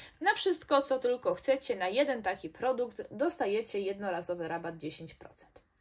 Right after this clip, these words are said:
Dodatkowo dla osób na poziomie Tworzę z Anią vip jest jeden dodatkowy film miesięcznie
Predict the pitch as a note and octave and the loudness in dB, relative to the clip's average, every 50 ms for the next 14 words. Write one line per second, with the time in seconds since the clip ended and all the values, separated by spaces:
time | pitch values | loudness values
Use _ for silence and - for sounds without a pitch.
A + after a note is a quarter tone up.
0 | - - - - - - - - _ - F#3+ F#3 C4+ F#4 G4+ G#4+ G4+ - - - | -20 -20 -20 -20 -20 -20 -20 -20 _ 4 8 10 10 10 10 6 2 2 4 6
1 | D4 D4 C#4+ C#4+ D4 D4 D4 C#4+ D4 C#4 - C#4+ D4 D4 D4+ B3+ A#3 C4 C4+ C4 | 6 6 8 8 8 8 8 8 6 6 8 6 4 4 0 0 2 2 4 4
2 | C4+ B3+ B3 B3 C4 C4 B3 B3 A#3 A#3 - - D4+ D4+ C#4 B3+ A#3 A3+ A3 - | 4 2 0 2 0 0 0 -2 -4 -4 -4 -2 0 0 2 0 0 -2 -2 -2
3 | A#3 A3 G3+ G3 F#3+ F#3 F3+ F3 C#4 F#4 G4+ - - - - C#4+ A#3+ A3 G#3+ G#3+ | -2 -2 -2 -4 -8 -8 -4 -2 0 0 0 -2 -8 -14 -10 -2 0 0 0 0
4 | - A3+ B3 C#4 C#4+ C#4+ C4+ A#3 G#3+ A3+ A3+ - - - A#3+ A3 G#3 G3+ - A3 | 0 0 0 2 2 2 0 0 0 -2 -2 -2 -2 -4 -2 -2 -2 -4 -4 -6
5 | G#3 G3+ G3+ G#3 A3 A3 G3+ - - - D#3 C#3 - - - - D3 D3+ E3 A#3 | -6 -4 -4 -2 -2 -4 -4 -6 -6 -6 -6 -6 -6 -10 -12 -8 -4 0 2 2